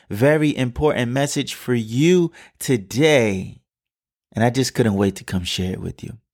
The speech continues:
You know, right now we're in a season of graduation, right?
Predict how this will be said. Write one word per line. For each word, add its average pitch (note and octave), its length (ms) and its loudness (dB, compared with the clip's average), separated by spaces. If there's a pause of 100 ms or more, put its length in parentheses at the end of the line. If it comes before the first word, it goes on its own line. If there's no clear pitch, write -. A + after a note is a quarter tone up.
(760)
You C#3 80 2
know, C#3+ 260 4 (960)
right B2 320 2
now A#2 380 4
we're A#2+ 220 2
in A2+ 100 2
a G#2 80 2
season A#2 600 0
of G2 180 -6 (380)
graduation, A2+ 1400 0 (420)
right? G#2+ 400 0